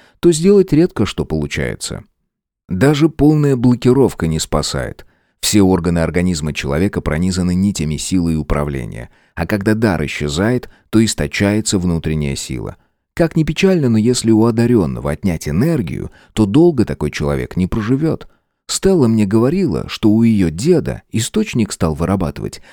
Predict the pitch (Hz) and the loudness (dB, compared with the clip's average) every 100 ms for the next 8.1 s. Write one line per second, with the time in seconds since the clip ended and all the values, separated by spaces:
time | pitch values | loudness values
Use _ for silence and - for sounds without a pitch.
0 | _ - 220 202 156 143 - 95 - - | _ -4 -2 0 0 0 0 -4 -4 0
1 | 110 - - - - - _ _ _ _ | 0 0 -6 -8 -8 -10 _ _ _ _
2 | 220 196 160 135 139 131 127 120 107 92 | 0 0 0 2 2 2 0 0 0 -2
3 | - 80 82 80 98 117 80 - 67 - | -2 -4 -2 0 0 0 -2 -4 -6 -6
4 | 65 71 65 69 71 67 58 57 - _ | -4 -4 -2 -4 -4 -8 -8 -12 -14 _
5 | _ - 85 104 90 82 85 80 76 123 | _ -4 0 0 0 0 0 -2 0 -2
6 | 147 - 143 131 123 147 151 143 135 123 | -2 -4 -2 0 2 2 4 4 4 2
7 | 117 127 113 120 175 196 - 135 110 82 | 2 0 0 2 0 0 -4 -4 -2 -2